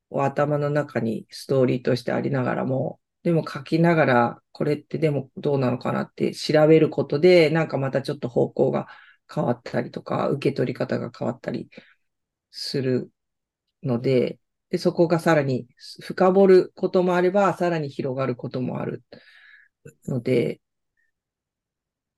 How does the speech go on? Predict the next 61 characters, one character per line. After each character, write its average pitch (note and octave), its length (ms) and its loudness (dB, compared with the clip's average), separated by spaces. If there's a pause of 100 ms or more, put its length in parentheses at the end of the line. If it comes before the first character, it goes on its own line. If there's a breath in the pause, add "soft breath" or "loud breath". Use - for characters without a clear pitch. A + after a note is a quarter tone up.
(260)
ま G3 140 4
あ、 D#3+ 40 2
最 B3+ 240 2
終 B3+ 200 0
的 B3+ 220 0
に B3 100 6
は D#3+ 80 4
き - 160 -14
っ - 20 -20
と E3+ 100 2
そ E3 160 0
の D#3+ 120 2
本 D#3+ 500 0
の C#3+ 140 -8
中 C#3+ 300 -2
に C3 140 -2
書 C#3+ 120 0
い C#3 100 -2
て - 100 -2
あ B2+ 60 4
る B2+ 80 -2
す-、 - 420 -8
い D#3 120 -4
ろ D3 140 2
ん C#3+ 60 -2
な C#3+ 120 0
も C#3+ 120 0
の C#3 160 0
と B2 420 -2
つ - 120 -10
な C3+ 120 -2
が C3 100 -2
っ B2+ 160 -8
て - 120 -2
い C3+ 160 -2
く C3+ 100 -2
の B2 100 -4
か C#3 160 -4
も A#2+ 100 0
し - 140 -8
れ - 80 -6
な - 100 -10
い - 80 -10
け - 100 -10
ど、 - 280 -8 (1800 soft breath)
ま F3 120 2
あ、 - 20 -2
ど D#3+ 140 0
っ D#3+ 140 -14
ち、 F#3 340 4
自 F#3+ 140 2
分 G3 200 6
が G3 100 6
今 E3+ 180 4
ど D3 120 0
っ - 40 -16
ち - 140 -10
し - 140 -12
た D#3+ 80 -2
い C#3+ 100 -2
か - 260 -10